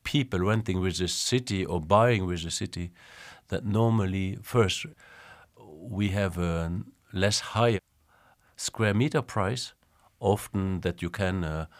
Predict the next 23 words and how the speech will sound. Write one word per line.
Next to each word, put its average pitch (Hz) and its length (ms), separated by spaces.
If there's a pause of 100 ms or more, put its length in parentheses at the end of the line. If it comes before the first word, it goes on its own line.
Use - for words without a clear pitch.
(260)
have 90 260
a 82 100
studio 95 760
for 85 220
six, 110 300
seven 98 260
hundred 90 320
euro 117 300
or 90 320
even 98 340
a 90 140
one 98 220
room 98 320
or 85 80
two - 160
room 92 200
bedroom 90 440
for 87 140
one 90 180
thousand, 98 460
twelve 95 200
hundred 87 260
euros. 101 320